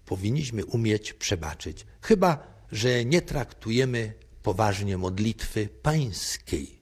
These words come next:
która jest modlitwą samego Chrystusa. On nas jej nauczył. A prośba ostatnia brzmi: „Odpuść nam nasze winy, jako i my odpuszczamy naszym winowajcom”.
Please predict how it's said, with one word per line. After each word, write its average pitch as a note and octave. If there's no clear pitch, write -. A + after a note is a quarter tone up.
która F#2
jest E2+
modlitwą F2+
samego F2
Chrystusa. -
On A3+
nas A2+
jej G2
nauczył. F2+
A -
prośba D#2
ostatnia E2+
brzmi: F2
„Odpuść -
nam E2+
nasze D#2+
winy, G2+
jako F#2
i E2
my F#2+
odpuszczamy G#2
naszym C3+
winowajcom”. D3+